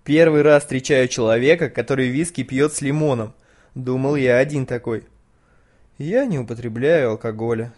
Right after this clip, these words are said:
говорит хозяин. "Это я для вас сделал". Мужик хлопает глазами. "Да вы меня знать не знаете!" "Вы Майкл Лестер, и мы вас давно ждём, заждались уже". Этот в шоке,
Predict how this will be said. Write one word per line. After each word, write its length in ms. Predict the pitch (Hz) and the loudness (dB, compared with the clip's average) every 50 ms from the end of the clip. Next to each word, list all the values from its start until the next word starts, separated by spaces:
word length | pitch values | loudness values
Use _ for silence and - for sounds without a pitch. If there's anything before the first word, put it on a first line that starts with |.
| _ - | _ -12
говорит 360 | 117 117 117 117 117 113 - | -8 -4 -4 -4 -4 -6 -8
хозяин. 520 | - 120 120 117 117 123 120 113 110 120 - _ _ _ _ _ _ - | -6 -6 -6 -4 -4 -4 -4 -4 -6 -8 -14 _ _ _ _ _ _ -8
"Это 240 | 220 208 196 - 123 | -6 -6 -4 -2 0
я 180 | 123 123 123 | 2 2 0
для 220 | 120 117 120 117 117 | 0 0 -2 0 0
вас 260 | 117 117 120 117 117 | 0 0 0 -2 -6
сделал". 540 | 120 117 110 107 117 113 110 107 107 120 _ _ _ _ _ _ _ _ _ _ _ _ - | -12 -14 -12 -8 -6 -4 -4 -4 -6 -8 _ _ _ _ _ _ _ _ _ _ _ _ -8
Мужик 320 | 131 139 120 143 156 143 | -8 -6 -4 -4 -4 -4
хлопает 360 | - 147 147 139 143 143 135 131 | -2 -2 -2 -2 0 -2 -4 -2
глазами. 560 | 143 143 147 131 135 143 139 127 120 101 - _ _ _ _ _ _ _ _ _ | -2 -2 -2 -2 -2 -2 -2 -2 -4 -6 -10 _ _ _ _ _ _ _ _ _
"Да 120 | - 143 139 | -8 -6 -2
вы 120 | 151 190 | 0 0
меня 220 | 196 208 214 220 202 | 2 2 2 2 2
знать 300 | 185 233 277 254 165 160 | 2 2 2 2 2 0
не 100 | 170 175 | -2 -2
знаете!" 520 | 190 240 240 180 135 117 - - - - _ _ _ _ _ _ _ _ _ _ _ _ _ | 0 2 2 2 2 0 -4 -8 -14 -14 _ _ _ _ _ _ _ _ _ _ _ _ _
"Вы 500 | - 117 117 120 127 143 165 214 220 - _ _ - | -12 -8 -2 0 0 0 0 -2 -4 -8 _ _ -12
Майкл 640 | 123 117 117 117 120 123 131 151 151 - 147 151 143 135 | -10 -6 -4 -2 -2 -2 -2 -4 -4 -4 -4 -2 -2 -2
Лестер, 540 | 127 120 117 113 113 - - 117 113 135 _ _ _ _ _ _ _ _ _ _ - | -2 -4 -4 -4 -6 -8 -10 -10 -10 -10 _ _ _ _ _ _ _ _ _ _ -6
и 140 | 127 131 131 | -4 -4 -2
мы 320 | 127 123 127 139 151 165 | -2 -2 -2 -2 0 2
вас 200 | 160 143 135 127 | 2 2 0 0
давно 460 | 127 127 123 123 120 127 127 127 127 | 0 2 2 2 2 0 0 0 -2
ждём, 380 | 127 127 123 123 120 117 110 120 _ - | -2 -2 0 0 0 0 -2 -8 _ -14
заждались 720 | 123 120 123 127 127 127 131 139 143 139 131 123 - - | -4 -2 0 0 0 0 2 4 4 4 2 0 -4 -6
уже". 360 | 127 120 117 120 117 110 113 - _ _ _ _ _ _ _ _ _ _ _ _ _ _ _ _ _ _ - | -6 -4 -2 -2 -2 -2 -4 -10 _ _ _ _ _ _ _ _ _ _ _ _ _ _ _ _ _ _ -12
Этот 380 | - 123 110 110 - - - - | -4 -2 -2 -2 -2 -6 -14 -12
в 100 | - - | -12 -12
шоке, 480 | - - - 123 120 117 - 113 123 | -10 -4 -2 -2 -2 -2 -4 -10 -12